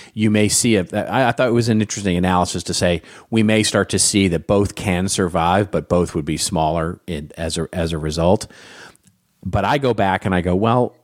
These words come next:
already, but the, still the business model of a Truth Social or something like that is also flawed,"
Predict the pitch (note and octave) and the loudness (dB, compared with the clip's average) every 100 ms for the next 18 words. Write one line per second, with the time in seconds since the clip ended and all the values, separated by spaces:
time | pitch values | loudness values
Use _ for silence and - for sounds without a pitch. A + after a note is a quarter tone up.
0 | - A2 C#3+ G#2+ G#2+ G#2+ - G2+ - - | -4 0 2 2 0 -2 -2 -4 -4 -8
1 | G2+ - - C#3+ D#3+ G#2 F#2+ F#2 - - | -4 -2 -2 0 2 2 2 -2 -10 -20
2 | _ - F2+ B2 C3+ C3+ B2 A2+ G#2 G2+ | _ -6 -2 0 0 0 0 2 2 4
3 | G2+ G2 - F#2 F2+ F2 E2 - _ - | 2 0 0 0 2 2 -2 -10 _ -10
4 | G2 - G#2+ F#2 - C#3 E3 - F2+ F2+ | -8 -2 0 0 -2 0 0 0 2 2
5 | F2 F2 G2+ - F#2 F2 E2+ A#2 B2+ A2+ | 2 0 -2 -2 -4 -2 -4 -2 0 -2
6 | - - _ _ - G#2 G#2+ E3+ - G2 | -6 -20 _ _ -6 0 0 0 0 -2
7 | - F2 D#2 D2+ D2+ | 0 2 2 2 -2